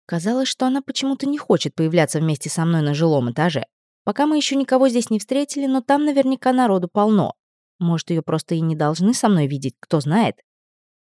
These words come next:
Ладно, придётся самой всё искать. Пусть снова вступить в мерцающую пелену портала было непривычно и даже боязно, я всё же шагнула. Миг словно бы погружение в кисель,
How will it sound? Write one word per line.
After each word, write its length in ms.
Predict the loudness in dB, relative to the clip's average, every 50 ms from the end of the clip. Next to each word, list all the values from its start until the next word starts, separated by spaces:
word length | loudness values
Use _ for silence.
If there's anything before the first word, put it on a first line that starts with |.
| _ _ -2
Ладно, 300 | 2 2 2 2 -2 -8 _ _ -4
придётся 360 | -4 0 2 2 2 2 0
самой 320 | 2 2 4 4 4 2 0
всё 180 | -2 -4 -4
искать. 280 | -4 -6 -8 -8 -10 _ _ _ _ _ _ _ -2
Пусть 200 | -2 -2 -2 -2
снова 300 | -2 2 4 4 4 4
вступить 400 | 0 0 -4 -2 0 0 -2 0
в 40 | 0
мерцающую 580 | 0 0 0 2 4 4 4 4 4 0 0
пелену 320 | 0 2 4 4 4 4 2
портала 460 | 2 0 0 0 2 2 2 2 2
было 200 | 2 2 2 2
непривычно 720 | 2 2 0 0 -2 -2 0 0 0 0 0 -2 -2 -2
и 40 | 0
даже 260 | 0 0 0 0 -2
боязно, 400 | -2 2 4 4 4 4 2 0
я 220 | 0 0 0 -2 -2
всё 240 | 0 0 2 2 2
же 80 | 2
шагнула. 560 | 0 2 2 2 4 4 2 2 2 -2 -6 _ _ _ _ _ _ _ _ -6 -4
Миг 240 | -2 -2 -2 -4 -6
словно 320 | -4 -2 0 2 2 2
бы 100 | 0 -2
погружение 640 | -2 -6 -4 0 0 0 2 2 2 4 4 2 0
в 80 | -2 _
кисель, 520 | -10 -10 -8 -6 -2 0 0 0 -2